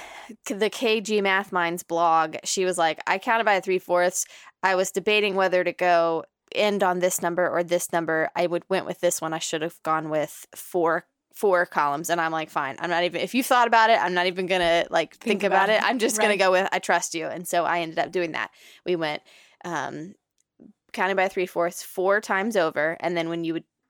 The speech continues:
Speaker 1: so that would make you end with the whole number because
Speaker 2: Right.
Speaker 1: four groups of three-fourths is going to end on
Speaker 2: Twelve fourths,
Speaker 1: Right,
Speaker 2: which is three.
Speaker 1: three, yeah.
Speaker 2: Mm-hmm.
Speaker 1: And then that's when I went down to the next row.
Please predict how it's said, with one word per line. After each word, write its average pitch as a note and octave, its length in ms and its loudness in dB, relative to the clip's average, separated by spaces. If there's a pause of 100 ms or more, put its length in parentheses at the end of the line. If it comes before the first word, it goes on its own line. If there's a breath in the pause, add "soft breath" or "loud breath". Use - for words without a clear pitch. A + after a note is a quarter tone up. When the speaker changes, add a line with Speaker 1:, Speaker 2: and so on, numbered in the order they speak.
(160)
Speaker 1:
so G3+ 160 0
that G#3 240 2
would G3+ 120 -4
make G3 200 -4
you F#3 100 -6
end F#3 260 -4
with F3+ 160 -4
the C#3+ 80 -8
whole A#3 340 0
number E3 560 -4
because E3 440 -2
Speaker 2:
Right. E3+ 100 -8 (160 loud breath)
Speaker 1:
four A#3 360 0
groups F#3 320 -4
of E3+ 140 -4
three-fourths E3+ 760 -4
is E3+ 160 -8
going D#3+ 300 -8
to - 200 -10
end D#3 320 -10
on D#3+ 360 -8 (120)
Speaker 2:
Twelve F3 300 -4
fourths, - 540 -12
Speaker 1:
Right, D3+ 160 0
Speaker 2:
which - 100 -10
is E3 140 -6
three. - 200 -8
Speaker 1:
three, E3+ 380 -4
yeah. D#3 300 0
Speaker 2:
Mm-hmm. F#3+ 80 -6
Speaker 1:
And F#3 140 -4
then D#3+ 180 -4
that's E3+ 320 0
when F3 100 -4
I E3 100 -4
went D#3 200 -8
down C#3 220 -8
to - 80 -18
the - 100 -14
next - 300 -14
row. D2+ 260 -8